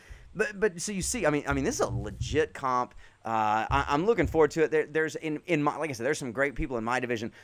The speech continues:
There's some amazing people in, in the other divisions. I mean, some all-time great names. Um, and, and so you'll go take a look at it. Masters Fitness Collective Championship, if, if you have not yet.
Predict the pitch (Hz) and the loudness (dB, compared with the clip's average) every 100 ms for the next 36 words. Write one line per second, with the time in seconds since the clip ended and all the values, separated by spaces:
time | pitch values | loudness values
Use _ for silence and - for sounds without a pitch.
0 | _ 233 262 285 123 110 113 117 170 131 | _ -2 -2 -2 -2 -4 -4 -2 -2 -2
1 | 127 107 120 117 110 110 - 113 110 107 | -4 -4 -6 -2 -2 -2 -4 -4 -4 -6
2 | 104 - 127 110 101 135 107 92 98 92 | -8 -6 -4 -2 0 -2 -2 -6 -8 -8
3 | 107 135 120 113 127 - 135 135 151 156 | -4 -2 -2 -4 -6 -4 0 4 4 4
4 | 151 - 117 117 113 101 117 113 110 113 | 0 -6 -4 -4 -8 -10 -6 -4 -4 -4
5 | 107 101 110 104 82 90 - - - _ | -8 -6 -6 -8 -10 -16 -18 -20 -20 _
6 | 117 110 104 101 - 139 131 135 - 143 | 0 2 2 0 0 -2 0 -2 4 4
7 | 139 139 165 - 277 135 131 135 101 110 | 4 2 2 2 -2 0 2 0 0 -2
8 | 147 - 147 165 147 151 139 147 - 110 | -4 -6 -4 -4 -4 -6 0 -2 -2 -6
9 | 120 120 131 117 - 123 - 113 - - | -4 -4 -4 -6 -2 -2 -2 -8 -8 -8
10 | 117 110 107 120 110 113 120 113 113 107 | -8 -6 -6 -4 -2 0 0 0 0 0